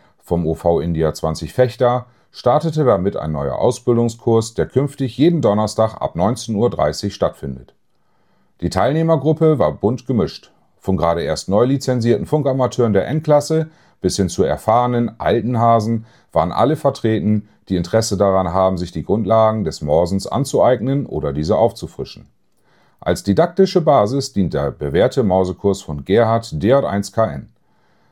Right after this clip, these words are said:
Bereits nach dem ersten Abend waren die Teilnehmenden in der Lage,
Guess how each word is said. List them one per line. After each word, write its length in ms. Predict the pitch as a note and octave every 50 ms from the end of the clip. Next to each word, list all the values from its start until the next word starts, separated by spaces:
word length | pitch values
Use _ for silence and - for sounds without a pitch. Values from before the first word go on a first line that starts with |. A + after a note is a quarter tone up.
| _ _
Bereits 320 | - D#2+ D#2 E2 D#2+ -
nach 160 | D#2+ D#2+ D#2 -
dem 160 | D#2+ D2 B1
ersten 340 | C#2+ G2+ C3+ C3+ - D3 B2+
Abend 340 | G2+ B2+ C3 C3 C#3 B2+
waren 160 | G#2+ E2 D#2+ D#2+
die 100 | D2+ D2
Teilnehmenden 680 | - G2 G#2+ A#2+ B2 B2+ B2+ B2 B2+ B2+ B2+ B2+ A#2+
in 160 | D#2 D2+ D#2
der 100 | D2+ C#2
Lage, 480 | C#2+ D#2 F2+ G#2+ A2+ A2 A2+ A#2 A2+